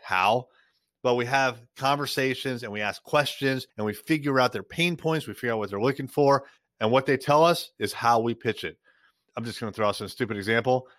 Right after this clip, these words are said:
If they say, "I love the color red," guess what? In our presentation, we're gonna say,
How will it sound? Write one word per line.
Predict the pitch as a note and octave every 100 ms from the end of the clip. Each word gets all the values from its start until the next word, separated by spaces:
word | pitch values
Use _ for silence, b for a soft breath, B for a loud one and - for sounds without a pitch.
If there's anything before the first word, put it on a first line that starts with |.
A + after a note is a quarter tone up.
| b -
If | A#2+
they | D#3
say, | D#3 C#3+ C#3 -
"I | C#3
love | D3+ D#3 C#3
the | C3+
color | - C#3+ C#3 C3 A2+ _
red," | G#2 C3 B2+ E2+ - _ _ _ _ -
guess | D3
what? | E3+ B2 - _
In | C#3
our | C#3 C#3+
presentation, | D#3 D#3+ D#3 C3+ D3+ E3+ F3+
we're | D3 D3+
gonna | E3+
say, | C#3+ C3+ B2